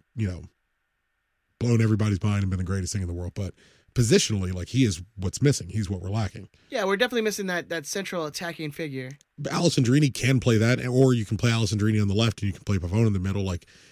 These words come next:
Speaker 1: it, it checks boxes. I just think we need someone who is, leave Pavone where he seems to excel on the left wing, and then we need to f-, and we, it doesn't seem like we need to concern ourselves that much with a, a backup center back because Depew seems to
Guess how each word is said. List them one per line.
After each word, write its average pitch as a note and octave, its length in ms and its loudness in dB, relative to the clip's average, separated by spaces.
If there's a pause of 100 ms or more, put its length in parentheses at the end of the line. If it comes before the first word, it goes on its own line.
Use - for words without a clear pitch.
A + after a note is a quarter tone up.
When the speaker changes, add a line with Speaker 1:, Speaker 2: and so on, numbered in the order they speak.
(120)
Speaker 1:
it, C3+ 180 0 (120)
it B2+ 120 0
checks - 260 2
boxes. B2+ 600 -2
I B2 80 4
just A#2 180 2
think A2+ 160 2
we A2+ 120 4
need A2 200 2
someone G2+ 280 0
who G2+ 160 2
is, F2+ 200 0 (880)
leave B2 260 4
Pavone B2+ 380 6
where A2 120 4
he A2+ 200 2
seems A2+ 300 0
to A#2 100 2
excel F#2+ 400 -2
on F2+ 80 -4
the F#2 80 -2
left F#2+ 220 -2
wing, F2+ 220 -12 (360)
and A2+ 140 -2
then G2+ 160 2
we G#2+ 100 2
need A2+ 140 0
to A2 60 0
f-, - 220 -12
and A2 220 0 (460)
we, A#2+ 140 6 (100)
it C3 60 2
doesn't D3 200 6
seem G3 240 2
like A#2+ 140 4
we B2 60 4
need A#2+ 160 2
to G#2 80 -2
concern B2 420 2
ourselves G#2 360 2
that A2+ 200 0
much A2 300 -2
with G#2 120 0
a, F#2+ 220 -2 (460)
a G2 100 -4 (120)
backup A2+ 300 -2
center F3 220 2
back F#2 240 -4
because F2 340 -6 (640)
Depew B2+ 500 0
seems A2 300 0
to F#2+ 160 -2